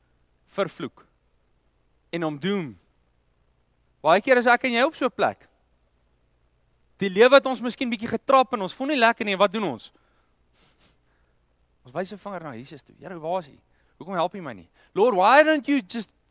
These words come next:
help me? Why don't you just cure me of this sickness or this illness? Why don't you just make this stuff go away? How can a loving God allow these things?" And we start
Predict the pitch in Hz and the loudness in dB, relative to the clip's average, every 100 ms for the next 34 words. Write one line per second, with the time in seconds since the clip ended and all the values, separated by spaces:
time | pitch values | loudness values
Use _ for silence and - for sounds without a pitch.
0 | 131 - 208 - 139 110 185 285 339 330 | -20 -6 -6 -6 -12 -2 2 2 0 -6
1 | 262 269 - - 277 254 254 185 208 - | -10 -10 -10 -4 -4 -2 -4 -4 -6 -8
2 | - - 107 - - _ _ - 156 170 | -10 -10 -10 -12 -20 _ _ -6 -4 -4
3 | 233 262 214 139 147 214 302 330 330 277 | -4 -2 -2 -4 0 0 0 -6 -10 -4
4 | 208 214 - - 233 175 175 170 143 135 | -2 -2 -4 -4 -4 0 2 2 2 0
5 | 80 - _ _ _ _ _ _ _ 180 | -2 -10 _ _ _ _ _ _ _ 0
6 | 254 339 339 247 247 269 240 202 190 175 | 2 2 4 6 4 2 2 2 4 4
7 | 151 175 165 165 - 143 90 - - _ | 4 4 4 -4 -10 -12 -14 -18 -20 _
8 | _ _ _ - 123 147 - 220 | _ _ _ -14 -12 -6 -2 -2